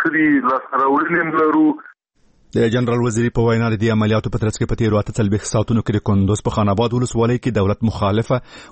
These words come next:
Speaker 2: وسلوالو ته درانه تلفات اوښتي. د لوګر په بره کې برک ولسوالۍ کې یو مخالف قومندان وژل شوی او دولس تنه ژوندي نیول شوي. د کندهار په میوند ولسوالۍ کې د طالبانو یوه ډیپو له منځه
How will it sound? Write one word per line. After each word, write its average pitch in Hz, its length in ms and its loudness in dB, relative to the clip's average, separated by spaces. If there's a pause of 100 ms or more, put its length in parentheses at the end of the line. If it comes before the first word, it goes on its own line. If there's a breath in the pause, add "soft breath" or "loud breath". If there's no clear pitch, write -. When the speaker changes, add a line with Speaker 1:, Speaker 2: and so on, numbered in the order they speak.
(120)
Speaker 2:
وسلوالو 110 600 0
ته 104 120 -6
درانه 101 280 0
تلفات 98 420 -4 (100)
اوښتي. 95 460 0
د 95 140 -2
لوګر 104 300 0
په 101 100 -2
بره 101 160 0
کې 104 320 0
برک 117 260 0
ولسوالۍ 117 400 0
کې 110 200 -2
یو 135 100 2
مخالف 95 420 -2
قومندان 90 380 0
وژل 90 320 0
شوی 107 220 2
او 101 40 0 (140)
دولس 107 300 0
تنه 92 180 2
ژوندي 87 260 2
نیول 85 280 0
شوي. 95 200 0 (400 loud breath)
د 101 160 0
کندهار 104 380 0
په 107 100 2
میوند 104 320 2
ولسوالۍ 104 400 0
کې - 160 -4
د 101 80 -2
طالبانو 101 540 2
یوه 95 260 2
ډیپو 95 320 2
له 92 140 2
منځه 113 160 2